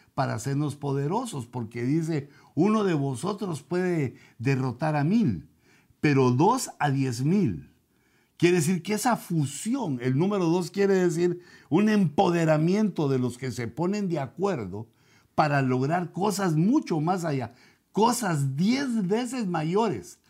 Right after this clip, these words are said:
a lo que puede lograr, eh, cada uno.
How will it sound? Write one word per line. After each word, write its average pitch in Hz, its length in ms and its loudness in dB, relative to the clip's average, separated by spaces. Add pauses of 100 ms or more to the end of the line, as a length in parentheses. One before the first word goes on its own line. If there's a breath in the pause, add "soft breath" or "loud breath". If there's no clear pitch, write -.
(220 soft breath)
a 120 100 0
lo 131 160 2
que 127 140 -4
puede 147 300 0
lograr, 139 520 0 (340 soft breath)
eh, 104 240 -6
cada 131 300 0
uno. 254 380 -4